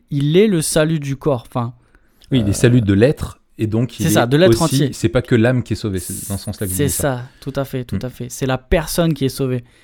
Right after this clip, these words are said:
Speaker 2: Mm.
Speaker 1: Euh, et je trouve qu'en parlant de, de personne, euh,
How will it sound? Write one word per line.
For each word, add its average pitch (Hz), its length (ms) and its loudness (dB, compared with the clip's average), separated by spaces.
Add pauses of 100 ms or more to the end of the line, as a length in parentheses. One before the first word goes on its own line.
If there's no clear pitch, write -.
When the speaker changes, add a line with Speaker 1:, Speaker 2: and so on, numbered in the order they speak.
(180)
Speaker 2:
Mm. - 60 -2 (120)
Speaker 1:
Euh, 120 400 -4
et 139 80 -2
je - 60 -8
trouve 180 160 -4
qu'en 143 160 0
parlant 147 260 2
de, 131 220 -2
de 139 160 -4
personne, 165 680 0 (720)
euh, 120 440 -2